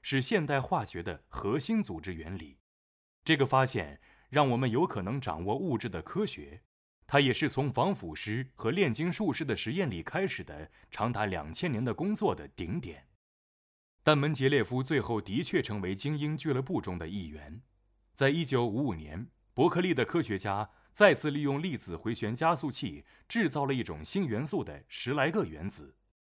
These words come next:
为了向他的伟大成就致敬，他们在一九六三年将其命名为门。已经有超过八百个人获得了诺贝尔奖，但仅有十六位科学家的名字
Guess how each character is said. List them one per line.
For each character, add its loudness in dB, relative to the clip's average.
为 8
了 6
向 2
他 2
的 4
伟 0
大 2
成 -4
就 0
致 0
敬， -6
他 6
们 4
在 6
一 0
九 0
六 2
三 2
年 -6
将 0
其 -4
命 0
名 -4
为 -10
门。 -8
已 4
经 2
有 2
超 0
过 0
八 4
百 -2
个 -2
人 -4
获 -2
得 -6
了 -4
诺 -4
贝 -6
尔 -6
奖， -14
但 4
仅 0
有 2
十 -2
六 2
位 0
科 0
学 -2
家 0
的 -4
名 -6
字 -8